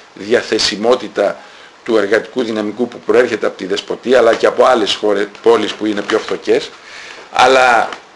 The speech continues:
είναι χαρακτηριστική των εξελίξεων που γίνονται, που διαμορφώνονται. Ε, διαμορφώνονται δύο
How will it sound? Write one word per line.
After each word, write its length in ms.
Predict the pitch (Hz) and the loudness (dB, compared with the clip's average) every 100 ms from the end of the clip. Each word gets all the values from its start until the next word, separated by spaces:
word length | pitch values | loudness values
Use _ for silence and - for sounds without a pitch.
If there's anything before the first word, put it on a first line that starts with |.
| - | -14
είναι 160 | 175 185 | -6 -4
χαρακτηριστική 960 | 175 165 143 135 117 - 107 - 165 170 - | 2 2 0 -4 -6 -6 -8 -10 -10 -8 0
των 220 | 131 120 | 2 2
εξελίξεων 760 | - 120 123 117 147 - 110 92 | -2 0 0 0 0 0 -2 -2
που 100 | 85 | -12
γίνονται, 340 | 80 - - - - - | -14 -16 -18 -20 -20 -18
που 80 | - | -6
διαμορφώνονται. 760 | 101 95 90 - 85 - - - - - - - - - - | -4 -2 -4 -6 -8 -8 -16 -20 -20 -20 -20 -20 -20 -20 -12
Ε, 400 | - 113 110 101 - - - - - - - - _ - - - - - - | 0 4 6 4 -2 -12 -20 -20 -20 -20 -20 -20 _ -20 -20 -20 -20 -20 -12
διαμορφώνονται 640 | 110 127 135 135 202 180 160 | 0 2 2 2 2 2 0
δύο 440 | 135 196 196 - | 0 0 0 -2